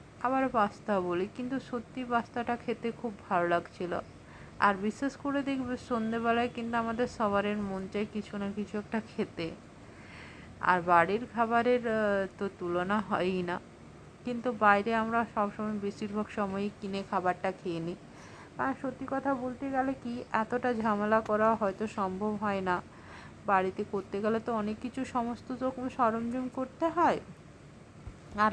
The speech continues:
এত কিছু সরঞ্জাম সত্যি করতে একটু কষ্টই হয়, প্রতিদিনের তো এটা সম্ভব হয় না। তো যাই হোক, আজকে জমিয়ে সন্ধ্যাবেলায় আমি পাস্তাটা খেয়ে নিচ্ছি। খুব সুন্দর পাস্তা হয়েছে।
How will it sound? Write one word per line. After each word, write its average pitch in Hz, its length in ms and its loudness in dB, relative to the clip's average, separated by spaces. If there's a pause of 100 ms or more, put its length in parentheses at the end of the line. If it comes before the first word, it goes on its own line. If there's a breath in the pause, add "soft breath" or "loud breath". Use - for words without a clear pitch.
এত 185 100 -2 (120)
কিছু 220 200 -4 (140)
সরঞ্জাম 196 600 4 (840 loud breath)
সত্যি - 280 -4 (100)
করতে 254 320 -6
একটু 254 200 -4 (460)
কষ্টই 226 460 4
হয়, 226 140 2 (140)
প্রতিদিনের 202 600 -4
তো 208 140 -2
এটা 226 140 -2 (120)
সম্ভব 185 360 2 (120)
হয় 160 240 0
না। 185 60 0 (880)
তো 254 60 -6 (100)
যাই 285 280 6
হোক, 254 180 2 (260)
আজকে 208 280 -2 (120)
জমিয়ে 202 380 0 (120)
সন্ধ্যাবেলায় 190 640 0
আমি 185 120 -2 (120)
পাস্তাটা 180 440 -4 (100)
খেয়ে 170 240 -4
নিচ্ছি। - 320 -8 (120)
খুব 196 140 -4 (120)
সুন্দর 175 360 -4 (120)
পাস্তা 175 400 0
হয়েছে। 175 300 -2